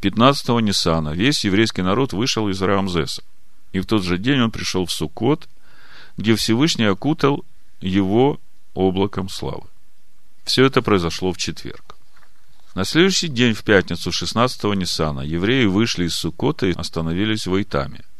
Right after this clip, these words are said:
что на краю пустыни. Семнадцатого Нисана, в субботу, евреи оставались на месте, в своем лагере.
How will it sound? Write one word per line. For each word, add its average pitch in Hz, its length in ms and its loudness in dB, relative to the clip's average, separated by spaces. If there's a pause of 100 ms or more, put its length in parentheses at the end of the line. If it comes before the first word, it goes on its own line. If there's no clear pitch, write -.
(340)
что - 240 -6
на 69 100 -2
краю 69 360 -4
пустыни. - 440 -8 (1600)
Семнадцатого 92 640 0
Нисана, 82 500 0
в 104 60 -6
субботу, 85 460 -2
евреи 107 320 4
оставались 135 500 2
на 92 100 0
месте, 78 340 -2
в 73 60 -6
своем 92 340 0
лагере. - 380 -6